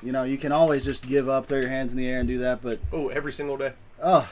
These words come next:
Speaker 1: I mean, it's, it's so easy to just kind of not do things, not, you know, talk about it. That, see, that's my biggest, you know, kind of things I've had to learn with is, you know, "Oh, I have good ideas." Yeah, that's great, but,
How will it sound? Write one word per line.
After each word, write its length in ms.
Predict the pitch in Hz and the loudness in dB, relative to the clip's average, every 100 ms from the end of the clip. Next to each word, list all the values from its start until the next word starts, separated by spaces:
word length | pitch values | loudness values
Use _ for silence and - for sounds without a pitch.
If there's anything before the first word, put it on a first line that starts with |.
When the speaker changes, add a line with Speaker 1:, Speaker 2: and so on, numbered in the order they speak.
| - | -2
Speaker 1:
I 120 | 147 | 0
mean, 200 | 165 160 | 2 2
it's, 200 | 147 143 | 2 0
it's 220 | 160 160 | -2 0
so 260 | - 185 165 | 6 8 8
easy 260 | 165 170 139 | 4 2 0
to 100 | 135 | -2
just 200 | 135 - | -2 -2
kind 180 | 147 | -2
of 300 | 131 110 127 | -2 -6 -6
not 380 | 135 151 160 135 | 0 4 4 4
do 180 | 147 147 | 2 0
things, 440 | 143 151 151 143 | 2 0 2 0
not, 400 | 147 151 151 131 | 2 4 4 2
you 80 | 139 | 0
know, 120 | 147 | -2
talk 380 | 135 156 160 160 | -2 0 0 0
about 360 | 156 147 147 147 | 2 4 4 2
it. 100 | 131 | 4
That, 220 | 165 220 | 4 4
see, 100 | 160 | 4
that's 260 | 151 185 147 | 2 2 0
my 240 | 135 143 | 0 2
biggest, 440 | 139 135 127 113 - | 2 0 0 -2 -2
you 100 | 127 | 0
know, 140 | 123 117 | -2 -2
kind 240 | 131 127 | -2 -4
of 160 | 113 - - - - - | -6 -12 -16 -14 -14 -8
things 260 | - 165 143 | 0 2 6
I've 160 | 151 147 | 4 6
had 140 | 139 | 4
to 60 | 135 | 4
learn 200 | 139 135 | 2 0
with 160 | 127 | -2
is, 160 | 127 120 | -4 -4
you 80 | 147 | -2
know, 80 | 127 | 0
"Oh, 180 | 170 | 0
I 120 | 170 165 | 2 2
have 140 | 151 | 2
good 140 | 151 | 2
ideas." 460 | 151 127 123 135 135 | 2 2 0 -2 -2
Yeah, 180 | 127 151 | -4 -2
that's 120 | 139 | -2
great, 380 | 135 143 160 110 | 0 2 2 -2
but, 140 | 113 | -8